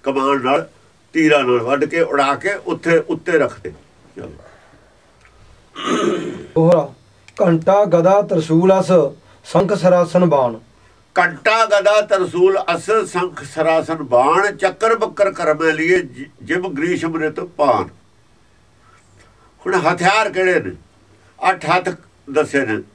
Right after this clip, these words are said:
Speaker 1: ਚੰਡੀ ਦੇ ਇਹਨਾਂ ਨੇ। ਇਹਨਾਂ ਨੇ ਤਾਂ ਜਨਾਨੀ ਬਣਾ ਕੇ ਉਹਦੇ ਅੱਠ ਹੱਥ ਕਰਤੇ। ਨਹੀਂ, ਨਹੀਂ, ਗਿਆਨ ਦੇ ਅੱਠ ਪੱਖ ਨੇ,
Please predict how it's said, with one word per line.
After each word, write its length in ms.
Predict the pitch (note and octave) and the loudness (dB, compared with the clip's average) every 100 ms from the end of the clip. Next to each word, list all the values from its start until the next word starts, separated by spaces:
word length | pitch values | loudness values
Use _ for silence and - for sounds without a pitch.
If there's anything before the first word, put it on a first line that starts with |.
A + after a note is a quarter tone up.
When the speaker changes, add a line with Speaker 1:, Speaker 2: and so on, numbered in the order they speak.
| _ _ _ | _ _ _
Speaker 1:
ਚੰਡੀ 260 | A#2 A2 F#2 | -10 -8 -10
ਦੇ 140 | E2 - _ _ _ _ _ | -14 -20 _ _ _ _ _
ਇਹਨਾਂ 240 | B2 A#2 | 0 0
ਨੇ। 120 | F#2 - _ _ _ _ _ _ _ _ _ _ | -6 -12 _ _ _ _ _ _ _ _ _ _
ਇਹਨਾਂ 260 | D#3+ G3 G#3 | -2 0 0
ਨੇ 60 | |
ਤਾਂ 100 | G3 | 2
ਜਨਾਨੀ 400 | F#3 E3 E3+ E3 | 2 2 0 -2
ਬਣਾ 240 | E3+ E3+ E3 | -4 -2 -4
ਕੇ 80 | |
ਉਹਦੇ 200 | F3 F#3 E3+ | -2 0 0
ਅੱਠ 120 | D3+ | 0
ਹੱਥ 140 | D3+ | -2
ਕਰਤੇ। 400 | C#3+ D#3 B2 - - _ _ _ _ _ _ _ _ _ _ _ _ _ _ _ _ _ _ _ _ G3 | -2 -4 -4 -14 -14 _ _ _ _ _ _ _ _ _ _ _ _ _ _ _ _ _ _ _ _ -2
ਨਹੀਂ, 200 | G3+ F#3 | 0 0
ਨਹੀਂ, 200 | E3 D#3+ | 0 -2
ਗਿਆਨ 320 | D3+ F3 F#3 | 0 0 2
ਦੇ 140 | F#3 F3+ | 2 0
ਅੱਠ 140 | E3 | -2
ਪੱਖ 300 | D3 D3 - | -2 -2 -2
ਨੇ, 100 | F2+ | -12